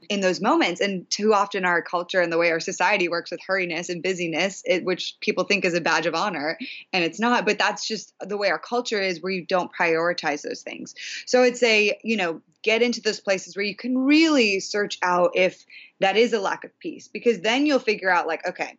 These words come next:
I've done these things and I still feel this lack of peace.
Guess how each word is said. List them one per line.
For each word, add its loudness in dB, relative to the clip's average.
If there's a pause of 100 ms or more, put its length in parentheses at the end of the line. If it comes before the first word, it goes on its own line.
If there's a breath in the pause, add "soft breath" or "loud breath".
I've 0
done 0
these -2
things 0
and -2
I 0
still 0
feel 2
this -4
lack -2
of -6
peace. -2